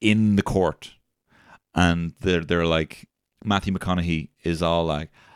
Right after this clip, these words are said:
"Did you try and kill that boy?" And Harambe is like,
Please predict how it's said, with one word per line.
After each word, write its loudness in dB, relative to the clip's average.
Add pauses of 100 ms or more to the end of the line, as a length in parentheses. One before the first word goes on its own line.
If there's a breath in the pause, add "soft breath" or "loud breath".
(220 soft breath)
"Did 2
you 4
try 2
and -2
kill 0
that 0
boy?" 4
And -2
Harambe 0
is 0
like, 0